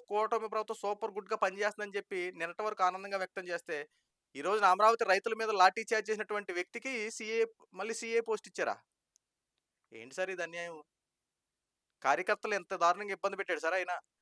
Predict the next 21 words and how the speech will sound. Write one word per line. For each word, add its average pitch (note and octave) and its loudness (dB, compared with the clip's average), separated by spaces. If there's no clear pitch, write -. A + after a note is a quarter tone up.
మరి F3 -2
ఈ D#3+ -4
పోస్టింగ్ G#3+ 0
ఎలా G3 4
వచ్చిందో A3 -2
ఇలాంటి G3+ 2
వైఎస్ఆర్సీపీ G#3+ 0
పార్టీ G#3 4
కొమ్ము F#3 -2
కాసిన A3 0
ప్రతి - -4
ఒక్కరికి G3+ -2
పోస్టింగ్లు A3+ 4
హోల్డ్‌లో A3 4
పెట్టారు G#3+ 0
కదా, A3 -4
మరి A3 0
ఇతనికి F#3+ -4
ఎలా G3 4
పోస్టింగ్ G#3+ -4
వచ్చింది? D#3 -6